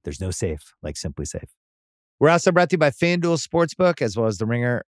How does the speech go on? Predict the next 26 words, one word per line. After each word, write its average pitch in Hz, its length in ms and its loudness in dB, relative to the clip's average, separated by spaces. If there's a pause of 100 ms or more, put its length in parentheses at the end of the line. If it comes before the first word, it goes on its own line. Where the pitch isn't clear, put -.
Podcast 113 500 0
Network. 113 280 0
Hope 123 200 0
you 110 40 -6
checked 117 280 -4
out 117 160 2
the 113 60 -6
rewatchables 117 760 2
this 113 240 -4
week. 117 200 -2
We 117 60 -2
did 135 160 4
Halloween. 143 920 4 (640)
Finally 165 400 2
did 170 220 4
it. 143 180 2 (200)
It 120 120 -2
happened. 143 580 2 (1120)
Me 135 120 4
and 135 80 0
Chris - 260 2
Ryan 135 460 0 (120)
broke 123 240 2
it 104 120 -6
down. 107 380 0 (200)
Uh, 76 320 -4